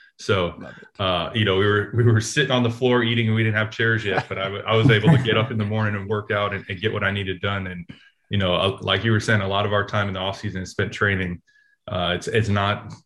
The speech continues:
Speaker 1: sitting back by the pool, sipping on margaritas. And, uh,
Speaker 2: <laughs> Yeah.
Speaker 1: and so, yeah, I've got a, I've got a garage gym. I can get up at seven in the morning, roll out of bed, looking crazy, and go down there and get it in. And, uh,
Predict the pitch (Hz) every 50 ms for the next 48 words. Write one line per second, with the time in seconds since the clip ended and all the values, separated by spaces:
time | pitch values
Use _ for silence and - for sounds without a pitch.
0 | _ _ - - 131 104 107 104 104 101 101 104 - 104 98 95 - - 117 107
1 | 104 101 95 - 113 110 113 104 98 98 98 98 98 95 95 92 101 104 98 95
2 | 92 90 - - 95 90 90 90 90 87 90 92 90 - - - 170 - - -
3 | 156 - - 95 95 - - 107 101 101 101 104 101 92 90 - - 95 95 92
4 | 90 117 110 113 113 107 95 98 95 110 107 110 104 104 104 104 101 104 104 -
5 | - 113 107 101 98 98 - 110 98 98 104 101 107 107 107 107 98 - - -
6 | 117 104 101 107 101 98 95 98 101 101 101 98 98 98 98 101 104 101 98 92
7 | 87 101 98 101 98 90 92 95 101 104 101 - 98 87 - 104 101 101 101 92
8 | 101 95 95 98 98 101 98 95 98 98 95 92 90 92 98 95 98 92 101 101
9 | 101 104 104 104 92 87 90 87 85 90